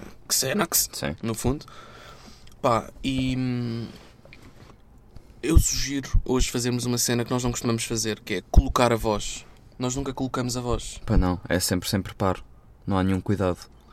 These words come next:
Speaker 2: É sempre, começamos a gravar e começamos. Não pode ser.
Speaker 1: Temos de preparar a voz. Eu sugiro, eh, acabar todas as frases em R. Tipo, "Hoje vamos abrir",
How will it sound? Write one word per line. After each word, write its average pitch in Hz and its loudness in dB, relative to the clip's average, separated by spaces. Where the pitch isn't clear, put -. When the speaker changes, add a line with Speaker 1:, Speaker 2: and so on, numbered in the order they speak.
Speaker 2:
É 92 4
sempre, 92 0
começamos 101 4
a - 6
gravar 98 6
e 110 2
começamos. 101 -4
Não 80 -2
pode 87 -2
ser. 76 -4
Speaker 1:
Temos 127 -2
de - -6
preparar 131 2
a 127 0
voz. 120 0
Eu 117 -2
sugiro, 120 -2
eh, 117 2
acabar 123 2
todas 139 2
as 127 -4
frases 120 4
em 120 -2
R. 127 4
Tipo, 123 -4
"Hoje 123 0
vamos 127 4
abrir", 131 2